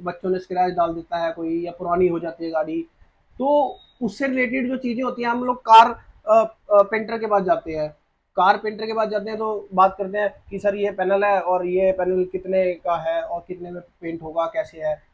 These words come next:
तो बहुत कम लोग ऐसे हैं कि जो उसकी quality के बारे में, उसकी life के बारे में और उसके matching के बारे में बहुत कम लोग बात करते हैं। जो सामने दिखता है बस उसको accept करके और चले जाते हैं,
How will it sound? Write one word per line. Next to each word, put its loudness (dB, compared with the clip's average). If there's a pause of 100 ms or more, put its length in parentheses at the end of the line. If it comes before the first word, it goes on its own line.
तो -4
बहुत 0
कम 4
लोग 0
ऐसे -2
हैं -2
कि -4
जो 0
उसकी -4
quality 2
के -4
बारे 4
में, 0
उसकी -6
life 2
के -2
बारे -2
में -4
और -6
उसके -2 (280)
matching -4
के 2
बारे 0
में -4
बहुत 0
कम 2
लोग 2
बात 6
करते -2
हैं। -8
जो 2
सामने 2
दिखता -2
है 0
बस -4
उसको -6
accept -4
करके -6
और -8
चले -8
जाते -10
हैं, -16